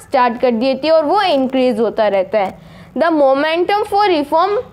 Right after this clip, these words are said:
gained strength, अब reform के बारे में जो लोग होते हैं वो बहुत ज़्यादा बढ़ जाते हैं, वो reform की बात करने लगते हैं। किसके against में? Child marriage के against में। तो voice was raised against child marriage,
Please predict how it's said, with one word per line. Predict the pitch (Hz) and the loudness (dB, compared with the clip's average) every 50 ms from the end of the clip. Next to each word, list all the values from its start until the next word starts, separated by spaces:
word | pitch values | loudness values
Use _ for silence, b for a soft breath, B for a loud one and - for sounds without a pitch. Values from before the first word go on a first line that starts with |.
| B B B B B B B - - - - - - - - 262 | B B B B B B B -20 -20 -20 -20 -20 -18 -10 -4 -2
gained | 226 247 311 339 370 392 415 415 | 0 2 2 2 0 0 -2 0
strength, | 453 539 523 - - - - 302 277 277 254 247 226 - - | -2 -2 -4 -6 -12 -6 -2 0 0 0 0 -2 -4 -2 -2
अब | 330 370 339 302 | -2 0 0 0
reform | 302 311 311 311 330 359 381 415 440 440 | 0 -2 -2 0 0 2 2 2 2 0
के | - 453 440 | 0 0 0
बारे | 427 415 392 381 381 403 | 0 0 -2 0 0 0
में | 403 403 427 415 | 0 2 2 2
जो | 359 427 427 | 2 2 2
लोग | 392 339 330 339 381 415 381 | 2 2 2 2 2 2 2
होते | 392 370 359 359 370 | 0 0 0 0 0
हैं | 370 | 0
वो | 359 330 370 415 | 2 2 0 0
बहुत | 349 302 311 277 277 311 330 | 2 2 2 2 2 2 2
ज़्यादा | - 370 381 403 427 | 2 2 2 2 2
बढ़ | 403 320 269 311 294 254 | 0 0 0 -2 -2 0
जाते | 240 294 277 277 277 277 | 0 0 0 0 0 -2
हैं, | 269 | 0
वो | 269 262 359 415 | 0 0 2 2
reform | 427 370 339 320 339 330 330 349 359 349 | 2 0 0 -2 0 0 2 2 2 0
की | 349 381 392 | 0 -2 -2
बात | 294 330 330 339 381 370 - - 453 480 523 B B B B B - - | 0 0 0 0 0 -2 -2 -2 -2 -2 -2 B B B B B -2 0
करने | 339 349 349 370 494 453 | 0 2 2 2 2 2
लगते | 415 370 294 262 - - 277 | 2 0 -2 -4 -4 -2 0
हैं। | 262 262 240 | 0 0 0
किसके | 262 349 392 381 - - 403 403 381 | 0 -2 -2 -2 -4 -2 -2 0 0
against | 311 359 370 392 427 - | 0 0 0 0 0 -2
में? | 349 392 415 | 0 0 0
Child | 381 359 - 277 294 294 311 311 | 0 0 0 0 0 0 0 0
marriage | 311 311 302 294 302 311 247 - - 381 | 0 2 2 2 0 0 -4 -4 -4 -2
के | 415 453 453 440 | -2 -2 -2 -4
against | - - - 233 226 190 220 214 214 214 220 - | -8 -6 -4 -4 -2 -2 -2 -2 -2 -2 -4 -4
में। | 233 247 233 208 - B B B B B B - | -4 -2 -2 -2 -4 B B B B B B -2
तो | 330 330 | -2 0
voice | 262 247 302 339 381 440 466 - | 2 2 2 2 2 2 0 0
was | 349 359 349 349 359 381 | 0 0 2 0 0 0
raised | 311 277 240 277 285 330 381 370 370 | 0 0 0 2 2 2 2 0 -2
against | - - 294 247 240 339 359 381 392 403 | -2 -4 -2 -2 0 0 0 0 -2 -2
child | - 294 247 233 220 220 220 | -2 0 0 2 0 0 -2
marriage, | 220 220 214 208 208 214 208 190 | -2 -2 -2 -2 -2 -2 -4 -6